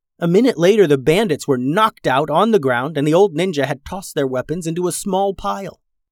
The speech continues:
She turned to the robed bandit, whose face was still hidden within his cloak. Slowly, his arms raised, and as his hands came together, a ball of fire formed between them.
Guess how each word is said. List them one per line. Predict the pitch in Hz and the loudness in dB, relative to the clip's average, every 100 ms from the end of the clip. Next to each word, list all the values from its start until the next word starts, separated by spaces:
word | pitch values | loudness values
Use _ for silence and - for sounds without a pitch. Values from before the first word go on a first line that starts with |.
| _ _ _ | _ _ _
She | - 190 | -6 -6
turned | 147 240 233 156 147 - | -4 0 2 2 -2 -6
to | - | -4
the | 160 139 | 0 2
robed | 123 160 180 160 127 113 | 4 2 2 -4 -8 -8
bandit, | 110 135 147 107 - - _ _ | -4 -2 -2 -4 -10 -20 _ _
whose | 143 - | -4 -2
face | 151 143 - | -2 -2 -2
was | 131 | -6
still | - 147 123 | -2 -2 -2
hidden | 151 147 120 | -2 -2 -2
within | 117 127 | -4 -6
his | 120 117 | -8 -10
cloak. | - 135 120 - _ _ _ _ _ _ _ _ _ _ | -6 -4 -4 -8 _ _ _ _ _ _ _ _ _ _
Slowly, | - - 165 202 175 104 - _ _ | -12 -2 4 6 6 0 -10 _ _
his | - 139 - | -4 -4 -2
arms | - 147 160 170 151 | -2 0 0 0 -2
raised, | 127 131 135 131 87 - _ _ _ _ _ _ - | -2 0 0 -2 -6 -12 _ _ _ _ _ _ -2
and | 151 147 | 0 4
as | 147 214 - | 2 2 -2
his | 233 | -6
hands | 180 180 170 180 - | -6 -4 -4 -4 -8
came | - 165 170 | -8 -6 -6
together, | 143 147 151 160 151 | -8 -6 -2 0 2
a | 127 | 0
ball | 120 143 160 175 | 2 2 2 0
of | 143 | -4
fire | - 180 151 120 | -2 0 0 -4
formed | - 160 147 147 139 | -6 -2 -2 -2 -4
between | - - 170 151 | -6 -6 -6 -8
them. | 101 - | -12 -18